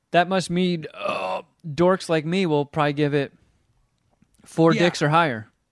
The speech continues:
Speaker 2: On a Kevin curve, yeah, it might be four dicks.
Speaker 1: <laughs>
Speaker 2: It's, as far as zombie, I mean, it doesn't rely heavily on the subtitle, so the subtitles didn't really bum me out very much, right? So
Speaker 1: I also love that anytime something Korean is involved, your brother becomes Mister Kamsamnida.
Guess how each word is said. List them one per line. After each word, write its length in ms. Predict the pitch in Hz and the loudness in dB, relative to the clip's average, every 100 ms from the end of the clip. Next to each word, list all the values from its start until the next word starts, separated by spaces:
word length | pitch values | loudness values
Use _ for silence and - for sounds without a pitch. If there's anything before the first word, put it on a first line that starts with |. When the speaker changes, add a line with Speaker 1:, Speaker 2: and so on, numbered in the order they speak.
| _ _ _ - | _ _ _ -6
Speaker 2:
On 120 | 196 | -2
a 60 | 196 | -2
Kevin 440 | - 180 208 226 | -2 -2 -2 -4
curve, 360 | - 254 254 190 | -2 0 0 0
yeah, 200 | 208 151 | 0 0
it 40 | |
might 220 | 160 175 156 | -2 -6 -4
be 120 | 160 | -6
four 380 | 147 165 165 147 | -2 -2 -2 -4
dicks. 360 | 151 131 - | -4 -6 0
Speaker 1:
<laughs> 0 | |
Speaker 2:
It's, 300 | 190 185 - 156 139 - 180 175 | 2 2 0 -6 -6 -10 -10 -6
as 140 | 226 | -4
far 220 | - 262 | 2 4
as 100 | 285 | 4
zombie, 340 | 190 240 233 196 | 2 0 -2 -4
I 60 | |
mean, 200 | 208 220 | -6 -6
it 160 | 196 190 | -6 -6
doesn't 280 | 254 247 220 | -6 -4 -4
rely 520 | 208 175 175 196 175 | -2 -2 -2 -2 -2
heavily 520 | 165 175 175 175 170 | -2 -2 -2 -2 -4
on 220 | 151 170 | -4 -4
the 80 | 165 | -4
subtitle, 680 | - 208 165 151 143 127 127 | -6 -6 -6 -6 -6 -8 -14
so 220 | - 160 | -8 -6
the 100 | 147 | -6
subtitles 760 | 135 180 170 165 165 151 143 123 | -2 -2 -2 -2 -2 -2 -6 -8
didn't 220 | 156 143 | -10 -6
really 200 | 151 139 | -4 -4
bum 280 | 127 147 151 | -2 -4 -4
me 120 | 131 | -4
out 260 | 165 139 | -4 -6
very 200 | 123 123 120 | -10 -12 -12
much, 340 | 120 120 - | -14 -16 -12
right? 260 | 131 160 156 _ _ _ _ _ _ | -8 -8 -10 _ _ _ _ _ _
So 460 | - 151 139 135 135 _ _ _ _ _ _ _ _ _ _ _ - | -4 0 2 0 -4 _ _ _ _ _ _ _ _ _ _ _ 0
Speaker 1:
I 120 | 214 | 2
also 280 | 294 320 262 | 2 2 2
love 280 | 202 202 175 | 4 2 2
that 200 | 175 160 | 0 0
anytime 440 | 185 190 185 175 | -4 -4 -4 -4
something 340 | 170 165 170 | -4 -4 -4
Korean 440 | 160 156 143 151 156 | -4 -2 -2 -2 -4
is 140 | 156 | -4
involved, 480 | 165 160 165 175 156 | -4 -2 0 0 0
your 140 | 147 | -2
brother 340 | 139 139 143 147 | 0 0 0 -2
becomes 420 | 139 143 139 123 | -4 -6 -8 -6
Mister 300 | 135 - 139 | -6 -6 -8
Kamsamnida. 760 | - 131 - 135 131 110 98 | -8 -8 -6 -6 -8 -10 -12